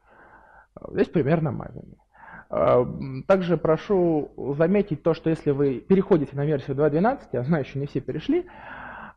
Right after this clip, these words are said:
а, используйте последнюю версию Scala Check, потому что там есть нехорошая бага с дедлоком, и можете на неё попасть.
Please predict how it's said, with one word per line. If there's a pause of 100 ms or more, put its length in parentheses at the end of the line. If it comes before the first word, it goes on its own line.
а, (140)
используйте
последнюю
версию
Scala
Check, (260)
потому
что
там
есть
нехорошая
бага
с
дедлоком, (120)
и
можете
на
неё
попасть.